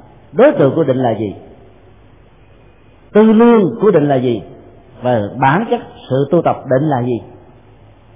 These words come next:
Nếu ai đó chưa có kinh nghiệm về, à, quá trình hành trì, chắc chắn không dễ dàng gì đã qua được cái kỳ thi của cái câu hỏi rất đơn giản và khó trả lời này. Cái gì nó là một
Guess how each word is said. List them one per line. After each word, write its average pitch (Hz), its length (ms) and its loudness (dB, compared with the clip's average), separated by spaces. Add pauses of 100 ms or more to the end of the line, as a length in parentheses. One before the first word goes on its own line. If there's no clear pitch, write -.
(260)
Nếu 190 180 -2
ai 151 280 -2
đó 170 320 2 (440)
chưa 170 200 4
có 180 100 6 (100)
kinh 170 220 2
nghiệm 127 380 0
về, 117 420 2
à, 107 80 0 (180)
quá 185 200 2
trình 123 120 -4
hành 123 220 -2
trì, 110 240 -2 (600)
chắc 151 200 -4
chắn 190 500 -4
không 151 340 -4
dễ 131 160 2 (180)
dàng 120 320 -2
gì 117 260 0
đã 117 100 -4 (100)
qua 143 320 0
được 117 180 -4
cái 165 180 -4
kỳ 120 260 -4
thi 143 240 0 (360)
của 127 100 -2
cái 160 140 0
câu 139 160 2
hỏi 117 420 2
rất 226 160 -6
đơn 139 200 0
giản 117 100 -2
và 120 160 -6
khó 170 120 -4
trả 147 140 -2
lời 113 160 -2
này. 104 200 -8 (2250)
Cái 196 120 0
gì 165 220 2
nó 165 120 2
là 175 100 2
một 135 160 0